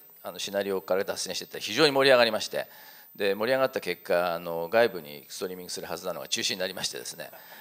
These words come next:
あの、出せない話がいっぱい出てきて盛り上がったっていう、まあ、そんな風になるといいなと思ってるんですが、きょ-、今日、今ちょっと関連する話でね、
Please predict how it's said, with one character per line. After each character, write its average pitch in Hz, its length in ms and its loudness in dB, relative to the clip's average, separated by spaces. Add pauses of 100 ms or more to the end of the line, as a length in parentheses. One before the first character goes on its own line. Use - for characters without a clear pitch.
(140)
あ - 40 -12
の、 87 80 -12
出 104 120 0
せ 147 120 2
な 104 120 0
い - 20 -2
話 92 240 -4
が 92 60 -4
い 85 40 -8
っ - 20 -10
ぱ 104 100 4
い - 20 0
出 101 100 0
て - 80 -8
き - 100 -10
て 87 80 -8
盛 95 100 -2
り 98 60 6
上 101 80 6
が 104 60 4
っ - 40 0
た 87 120 -4
っ - 40 -6
て 78 140 -16
い - 20 -12
う、 - 560 -10
ま 113 120 0
あ、 - 20 -2
そ 151 120 4
ん 151 60 0
な 151 80 2
風 151 100 0
に 123 60 0
な 113 80 8
る 98 80 2
と - 80 -6
い 104 60 0
い - 20 -2
な 90 140 -2
と 82 80 -14
思 90 80 -10
っ - 40 -12
て - 80 -18
る 85 60 -6
ん - 20 -10
で - 40 -8
す 107 80 -2
が、 98 80 -2
き - 120 -10 (200)
ょ-、 165 120 4
今 - 60 -4
日、 - 160 -6
今 123 340 2
ち - 100 -6
ょ - 20 -4
っ - 20 -18
と - 60 -18
関 160 160 0
連 156 100 0
す 156 60 -6
る 156 80 -4
話 147 260 -4
で 87 100 -8
ね、 85 200 -8